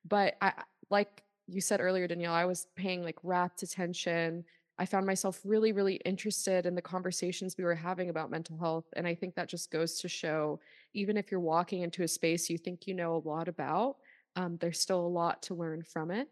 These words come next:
So, um, yeah, tho-, those two definitely to answer your question.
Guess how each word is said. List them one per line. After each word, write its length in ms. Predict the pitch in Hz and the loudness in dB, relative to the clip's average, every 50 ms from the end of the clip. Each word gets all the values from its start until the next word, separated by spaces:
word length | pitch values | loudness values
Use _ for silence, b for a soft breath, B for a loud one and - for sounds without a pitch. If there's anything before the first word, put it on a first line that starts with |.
| _ _ _ _ _ _ | _ _ _ _ _ _
So, 520 | _ - - - 196 180 170 165 160 - - - | _ -6 -2 0 0 2 0 0 -4 -6 -8 -8
um, 360 | 175 175 170 160 156 156 160 - _ _ | -8 -6 -6 -8 -8 -12 -14 -18 _ _
yeah, 380 | - 175 196 208 190 170 165 - - - 175 | -10 -6 -4 -4 -4 -4 -6 -8 -10 -10 -6
tho-, 220 | - 202 208 - - - _ | -4 -4 -2 -4 -6 -6 _
those 300 | 208 214 233 240 - - | -4 -2 -2 -4 -6 -10
two 500 | - - - 262 254 247 247 240 220 214 _ _ _ _ _ _ _ _ _ - | -10 -8 -8 -6 -4 -4 -4 -4 -6 -8 _ _ _ _ _ _ _ _ _ -4
definitely 640 | 196 180 - - 170 - - - 160 139 143 175 170 _ _ _ _ _ _ _ _ _ _ _ _ - | -2 -2 -2 -6 -10 -10 -8 -6 -6 -6 -6 -8 -10 _ _ _ _ _ _ _ _ _ _ _ _ -12
to 140 | - - - | -8 -6 -6
answer 240 | - - - - - | -6 -8 -8 -10 -10
your 160 | - - - | -10 -10 -10
question. 600 | - - - 190 - - - - - 190 196 202 | -10 -12 -12 -12 -12 -12 -12 -12 -12 -12 -12 -14